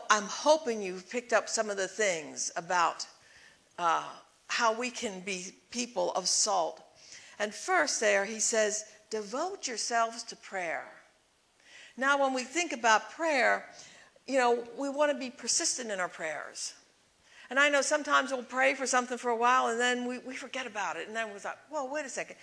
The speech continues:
You know what? Let's, we, we need to keep praying. We haven't gotten an answer to that."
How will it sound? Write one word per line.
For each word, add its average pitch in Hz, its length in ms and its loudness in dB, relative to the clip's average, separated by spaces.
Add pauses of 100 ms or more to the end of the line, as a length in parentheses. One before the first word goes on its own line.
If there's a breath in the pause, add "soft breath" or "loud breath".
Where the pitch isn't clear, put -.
(260 loud breath)
You 294 40 -8
know 294 80 2
what? 294 220 4 (840)
Let's, 330 440 -4
we, 269 160 -8
we 269 160 -8
need 311 160 -6
to 311 80 -4 (120)
keep 302 220 -8
praying. 302 360 -2
We 254 100 -6
haven't 311 320 -6
gotten 311 260 -2
an 285 80 -6
answer 269 440 -4
to 165 180 -8
that." 143 440 -6